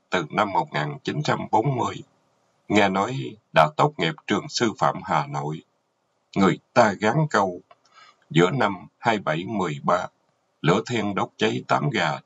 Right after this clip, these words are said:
trên mây." Đây là câu sấm tiên đoán về viên toàn quyền Pháp Pierre Pasquier từ năm một nghìn chín trăm hai mươi tám đến năm một nghìn chín trăm ba mươi bốn. Câu sấm này có người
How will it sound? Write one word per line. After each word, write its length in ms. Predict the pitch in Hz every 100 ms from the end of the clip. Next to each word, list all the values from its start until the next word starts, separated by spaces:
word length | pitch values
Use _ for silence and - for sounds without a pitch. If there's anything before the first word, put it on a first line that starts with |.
| -
trên 200 | 110 104
mây." 380 | 98 95 90 - _ _ _ _ _ _ _ _ _ _ _ _ _ _ -
Đây 160 | 120
là 320 | 95 85 73 - -
câu 180 | 110 101
sấm 300 | 107 123 165
tiên 200 | 113 101
đoán 260 | 95 104 151
về 200 | 107 82 -
viên 240 | 104 101
toàn 240 | - 85 76
quyền 260 | 92 85 73
Pháp 220 | - 113 - _ _ -
Pierre 240 | 120 107 95 - -
Pasquier 520 | 107 104 - - 98 87 - _ _ _ _ -
từ 180 | 101 85 -
năm 220 | 107 104
một 200 | 82 -
nghìn 260 | 87 78 -
chín 200 | 107 151
trăm 200 | 117 98
hai 140 | 104
mươi 160 | 98 95 -
tám 220 | 143 147
đến 120 | 143
năm 180 | 143 110
một 160 | 90 -
nghìn 240 | 170 156 139
chín 200 | 110 131
trăm 200 | 123 104
ba 120 | 98 95
mươi 180 | 98 92
bốn. 280 | 95 - - _ _ _ _ _ _ _ _ _
Câu 160 | 127 110
sấm 280 | 120 156 151
này 220 | 87 - -
có 160 | 135
người 280 | 139 101 82